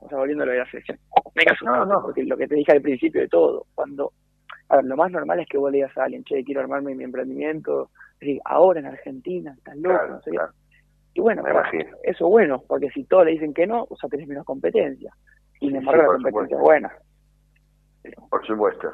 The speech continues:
Speaker 1: Positiva.
Speaker 2: Eh, Nicolás, realmente muy, muy interesante lo que nos contaste y,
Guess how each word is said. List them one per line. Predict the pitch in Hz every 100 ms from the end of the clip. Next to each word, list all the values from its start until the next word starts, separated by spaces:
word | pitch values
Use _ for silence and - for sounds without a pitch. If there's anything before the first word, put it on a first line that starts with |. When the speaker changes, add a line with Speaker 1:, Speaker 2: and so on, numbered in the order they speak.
| -
Speaker 1:
Positiva. | 71 - - - -
Speaker 2:
Eh, | 107 113 113
Nicolás, | 113 123 139 151 139 - -
realmente | 127 139 156 139 127
muy, | 127 135
muy | 123 139
interesante | 127 117 107 - 90 92
lo | 87
que | 90
nos | 92
contaste | 95 95 127 131 127 117
y, | 98 90 87 85